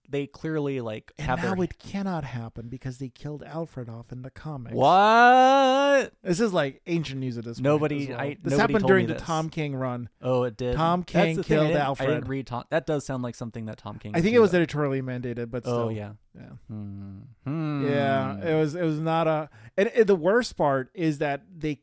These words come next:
Speaker 2: they kinda made it into something that Damian Wayne is guilty about,
Speaker 1: Oh.
Speaker 2: feels guilty about, which is, like, even
Speaker 1: Oh, that's
Speaker 2: worse.
Speaker 1: too bad.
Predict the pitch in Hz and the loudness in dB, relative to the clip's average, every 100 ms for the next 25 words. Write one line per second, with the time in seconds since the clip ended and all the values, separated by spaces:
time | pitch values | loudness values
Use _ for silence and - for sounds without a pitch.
0 | _ - 147 127 - 127 147 160 143 135 | _ -8 -8 -8 -12 -10 -6 -6 -6 -6
1 | 147 139 135 139 127 135 143 139 123 123 | -4 -4 -6 -8 -10 -12 -10 -10 -8 -8
2 | 135 135 123 110 127 139 143 156 175 175 | -8 -8 -10 -12 -14 -14 -10 -8 -8 -6
3 | 175 127 131 120 113 151 131 131 160 165 | 0 2 2 2 0 -2 -4 -8 -4 -2
4 | 160 147 143 143 139 135 147 139 127 120 | -2 -2 -4 -6 -6 -8 -8 -6 -4 -4
5 | 127 151 180 104 107 127 | -2 -4 -4 -6 -8 -12